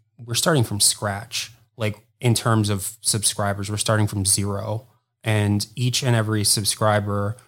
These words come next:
like, we're getting little emails when people subscribe and I'm like, "Yes, amazing, amazing. Like, this is awesome." They're coming in every, like, few minutes or whatever. I'm like, "This seems great." And then you kinda, like, check the numbers at the end of the day and it's like,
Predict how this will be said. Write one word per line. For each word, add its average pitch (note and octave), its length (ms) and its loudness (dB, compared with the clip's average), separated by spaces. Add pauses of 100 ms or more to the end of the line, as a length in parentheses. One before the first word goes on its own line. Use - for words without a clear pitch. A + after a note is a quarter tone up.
(320)
like, G#2+ 200 -10 (120)
we're G#2+ 120 -8
getting A#2 220 4
little A#2 200 4
emails G#2 420 4
when G2+ 120 0
people G#2+ 240 -4
subscribe G#2 540 -2
and G2 100 -4
I'm G2+ 60 -2
like, - 180 -8
"Yes, D3+ 380 0
amazing, B2 480 2
amazing. A#2 400 4
Like, G#2 140 0
this B2 160 2
is A#2 100 2
awesome." A2 720 2 (460)
They're A#2 100 -2
coming C3+ 320 2
in C3 140 6
every, A#2 380 4
like, G#2+ 340 2
few A#2 280 -6
minutes A2 480 4
or A2+ 60 0
whatever. G#2+ 420 0
I'm G#2 80 0
like, G#2 180 -2
"This C3+ 140 2
seems B2 380 2
great." A2 460 0
And A#2 180 2
then A#2 120 4
you A#2 80 4
kinda, B2+ 240 0
like, G#2+ 200 2
check - 260 -4
the A2+ 100 0
numbers A2+ 300 4
at G#2+ 100 0
the G#2+ 80 -2
end G#2+ 100 0
of G2+ 80 -2
the G#2 80 -2
day G2+ 220 -2
and G2+ 80 -2
it's G2 140 -2
like, G2+ 160 -4